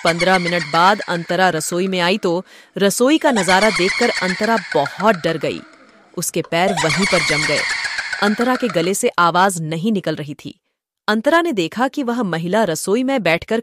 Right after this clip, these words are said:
कच्ची मछलियां खा रही हैं। रसोई में मांस और हड्डियों के टुकड़े बिखरे हुए पड़े थे।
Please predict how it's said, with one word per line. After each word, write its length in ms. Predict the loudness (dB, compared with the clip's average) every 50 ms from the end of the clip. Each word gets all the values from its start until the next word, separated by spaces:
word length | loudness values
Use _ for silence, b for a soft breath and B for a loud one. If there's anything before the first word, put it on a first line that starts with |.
| _ -4
कच्ची 320 | -4 -4 _ -4 -6 -4 -4
मछलियां 440 | -4 -4 -6 -6 -6 -6 -6 -6 -6
खा 180 | -4 -2 -2
रही 220 | -2 -2 -4 -6 -6
हैं। 240 | -6 -6 -8 -10 -14 _ _ _ _ _ _ _ _ _ _ -4
रसोई 380 | -4 -2 -2 0 0 0 0 0
में 120 | -2 -2
मांस 460 | -2 -2 -2 0 0 0 -2 -2 -4
और 160 | -2 -4 -4
हड्डियों 460 | -4 -2 -4 -4 -2 -2 -2 -2 -2 -2
के 140 | -2 -4
टुकड़े 420 | -4 _ -6 -6 -4 0 0 0 0
बिखरे 400 | 0 0 -2 -2 0 0 0 0
हुए 180 | 0 0 -4
पड़े 280 | -2 -2 -4 -4 -4 -6 -6
थे। 200 | -8 -8 -8 -10